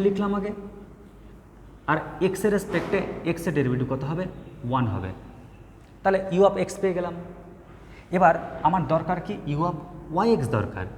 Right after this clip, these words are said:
এবার ওটাকে আমরা ওয়াই রেসপেক্টে পার্শিয়াল ডেরিভেটিভ করছি। তো যখনই তুমি ওয়াই রেসপেক্টে পার্শিয়াল ডেরিভেটিভ করবে,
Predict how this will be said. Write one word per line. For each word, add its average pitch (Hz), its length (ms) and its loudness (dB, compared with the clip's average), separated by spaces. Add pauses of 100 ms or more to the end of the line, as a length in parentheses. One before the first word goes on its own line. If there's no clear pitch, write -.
(300)
এবার 202 140 2 (360)
ওটাকে 220 280 2 (120)
আমরা 120 160 4 (1700)
ওয়াই 190 220 6
রেসপেক্টে 196 520 0 (300)
পার্শিয়াল 143 360 -4
ডেরিভেটিভ 113 340 0
করছি। 98 260 -6 (840)
তো - 40 -2 (140)
যখনই 196 280 0
তুমি 190 120 0 (120)
ওয়াই 151 240 6
রেসপেক্টে 175 460 -4
পার্শিয়াল 151 300 -2
ডেরিভেটিভ 156 320 2
করবে, 113 220 0